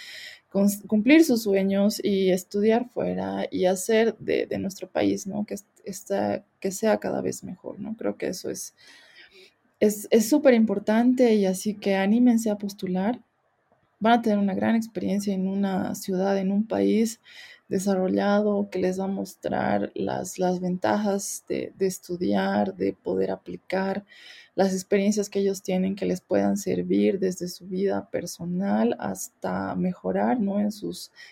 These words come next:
carreras, en sus trabajos, ¿no? Creo que eso, la experiencia de, de vivir fu-, de vivir fuera siempre, siempre es buena, siempre te abre, te abre el mundo, te abre la mente y te ayuda a,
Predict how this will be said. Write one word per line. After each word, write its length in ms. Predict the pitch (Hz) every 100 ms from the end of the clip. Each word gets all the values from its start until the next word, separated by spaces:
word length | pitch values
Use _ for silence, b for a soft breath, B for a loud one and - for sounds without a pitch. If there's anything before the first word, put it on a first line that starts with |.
| B
carreras, 680 | - 180 180 185 185 185 -
en 140 | 135
sus 220 | - - -
trabajos, 640 | - - 57 - - 196
¿no? 280 | 190 202 220
Creo 220 | 202 202
que 120 | -
eso, 360 | 196 - - 208 b b b b -
la 80 | 196
experiencia 500 | 202 196 208 214 202
de, 200 | 185 - B B B _
de 120 | -
vivir 200 | 180 202
fu-, 200 | 202 -
de 140 | - 190
vivir 220 | 202 214
fuera 340 | - 202 214
siempre, 720 | 226 - 196 202 208 - - -
siempre 420 | - 214 214 208
es 100 | 185
buena, 380 | 185 185 190 190
siempre 300 | 190 185 185
te 120 | 180
abre, 420 | - 175 180 185 _ _
te 80 | 196
abre 160 | 190 190
el 80 |
mundo, 400 | 185 185 190 190
te 120 | 196 185
abre 160 | 180
la 120 | 180
mente 380 | 180 185 196 214
y 60 | 220
te 160 | -
ayuda 540 | 165 185 233 240 214 -
a, 420 | - 185 180 -